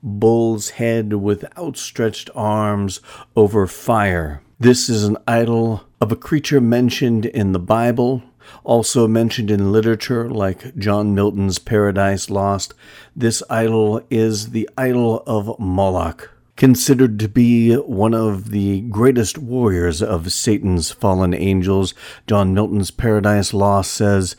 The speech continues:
"First Moloch, horde king besmeared with blood,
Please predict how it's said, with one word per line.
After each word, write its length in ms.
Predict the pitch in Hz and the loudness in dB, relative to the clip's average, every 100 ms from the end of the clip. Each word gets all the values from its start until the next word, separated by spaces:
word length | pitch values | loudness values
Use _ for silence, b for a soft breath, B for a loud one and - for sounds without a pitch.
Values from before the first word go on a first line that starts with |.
| B B B | B B B
"First 380 | - 131 123 135 | 2 4 4 -2
Moloch, 460 | 117 120 120 - | 0 2 0 -2
horde 800 | - - - - 123 120 107 - | -12 -18 -10 0 2 4 2 -4
king 540 | - 120 113 110 107 98 | 0 2 4 2 2 0
besmeared 760 | - - 131 113 104 90 85 | -2 -4 0 0 2 0 0
with 260 | 85 87 85 | -4 -6 -2
blood, 500 | 98 92 87 78 | 0 0 -2 -6